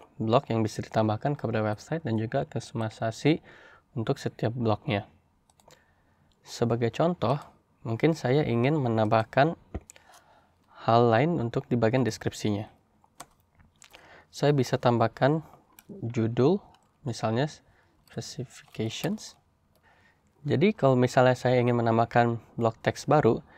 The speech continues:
saya bisa tinggal tarik di sini dan menyampaikannya di bagian yang saya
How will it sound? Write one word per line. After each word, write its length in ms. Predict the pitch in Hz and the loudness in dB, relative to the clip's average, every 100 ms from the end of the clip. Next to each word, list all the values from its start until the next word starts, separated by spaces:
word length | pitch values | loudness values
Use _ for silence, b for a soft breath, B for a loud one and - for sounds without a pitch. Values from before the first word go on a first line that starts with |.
| b | b
saya 240 | - 135 143 | -4 0 2
bisa 160 | - | 0
tinggal 320 | 139 117 127 | -2 0 -2
tarik 240 | - 113 135 113 | 0 -2 -2 -4
di 80 | |
sini 300 | - 104 117 202 - _ _ b b b _ _ _ 123 | -4 -2 0 -2 -8 _ _ b b b _ _ _ -6
dan 160 | 110 | -4
menyampaikannya 880 | 110 110 107 110 110 110 113 147 151 | -2 -2 -2 -2 -4 -2 -2 -2 -2
di 80 | 107 | -2
bagian 480 | 107 107 110 139 123 | 0 0 0 0 -2
yang 160 | 110 | -4
saya 320 | 107 113 110 | -4 -4 -6